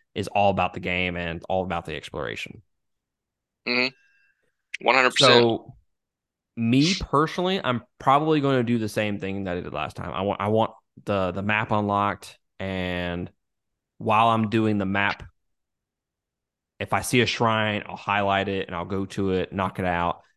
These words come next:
Speaker 1: and then I'll probably knock out the shrines, and then I'll come back for the, uh, the side quests and the main story. I, I mean, I'll, obviously, I'll do side, side quests in between, but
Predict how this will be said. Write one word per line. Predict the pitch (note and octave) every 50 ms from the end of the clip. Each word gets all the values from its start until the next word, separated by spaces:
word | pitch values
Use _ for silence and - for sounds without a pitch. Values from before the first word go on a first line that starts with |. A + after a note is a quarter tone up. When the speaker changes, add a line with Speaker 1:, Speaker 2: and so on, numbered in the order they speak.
| _ _
Speaker 1:
and | - F2 F2+ F2+
then | F#2+ G2
I'll | F#2+
probably | - A#2+ A2 G#2+
knock | A2 A2+ A2+
out | A2+ G#2+ -
the | -
shrines, | - - A2+ G#2+ G#2 G#2 G2+ G2+ G2 G2 G2 G2 F#2+ F2+
and | F2 F2
then | F#2+ F#2
I'll | F#2 F2+
come | - G#2 F#2+ F#2
back | F2 F2+ - - -
for | - - E2+
the, | E2+ F#2 F#2 E2+ E2 E2
uh, | D#2+ D#2 D2 C2
the | - G2
side | - G2 F#2 F2+ -
quests | - - F#2 E2+ E2+ F2 -
and | F2 E2+
the |
main | D#2+ D#2 E2 -
story. | - - -
I, | - D#3+ E3
I | -
mean, | F3+ F#3 F3+
I'll, | F3 -
obviously, | - D#3 D3+ C3+ A#2+ - C3
I'll | A#2 A2+
do | A2+ A#2+ A2
side, | G2 - G2 G2 G2 - _ _ _ _
side | - - G#2 G2 -
quests | - G#2 F2 E2+ - -
in | G2+ F#2+
between, | E2+ - - - G2 F2+ E2+ E2+ - - _ _ _ _ _ _ _ _ _ _ _ _
but | - F#2+ G#2+ G2+ F#2+ F#2+ F2+ -